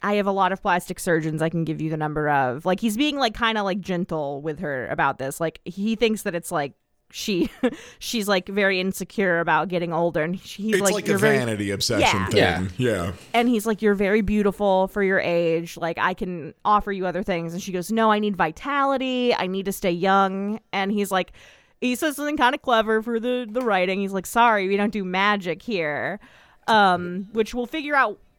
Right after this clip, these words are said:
Speaker 1: later, like, what her, like, obsession is with this. Um, but at face value, it is the very, you know, simplistic thing that we've already seen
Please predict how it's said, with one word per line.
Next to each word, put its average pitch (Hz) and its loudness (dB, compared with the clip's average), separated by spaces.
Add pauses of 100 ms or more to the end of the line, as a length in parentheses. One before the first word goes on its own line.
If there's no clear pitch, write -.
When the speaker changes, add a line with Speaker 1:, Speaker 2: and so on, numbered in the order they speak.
(100)
Speaker 1:
later, 208 4
like, 180 0
what 185 2
her, 190 2 (160)
like, 180 0 (340)
obsession 190 -2
is 123 -10
with 143 -4
this. 120 -6 (160)
Um, 196 2 (520)
but 214 -4
at 196 -6
face 277 2
value, 190 0
it 190 -2
is 175 -4
the 190 -2
very, 156 -2 (100)
you 202 -6
know, 139 -2
simplistic 180 -2
thing 170 -4
that 165 -4
we've 190 0
already 202 2
seen 190 -4